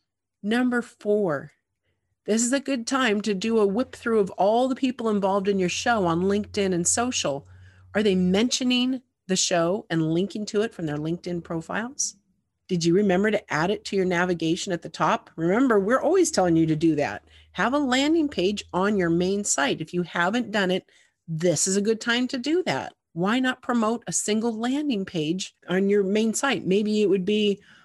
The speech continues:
"I'm going to vanillasoft dot com slash podcast," or, "I'm going to connect and sell dot com slash podcast."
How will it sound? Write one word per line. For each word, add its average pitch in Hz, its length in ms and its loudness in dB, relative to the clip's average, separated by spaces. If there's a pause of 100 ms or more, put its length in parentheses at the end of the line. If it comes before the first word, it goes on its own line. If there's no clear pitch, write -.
(160)
"I'm 202 140 2
going 214 160 4
to 196 60 4
vanillasoft 214 540 2
dot 185 200 2
com 226 220 0
slash 233 300 0
podcast," - 680 -2 (420)
or, 175 640 2
"I'm 185 240 0
going 190 380 2
to 190 360 2
connect 226 340 0
and 220 160 0
sell 208 200 2
dot 190 240 0
com 226 400 0 (180)
slash 240 300 0
podcast." - 720 -4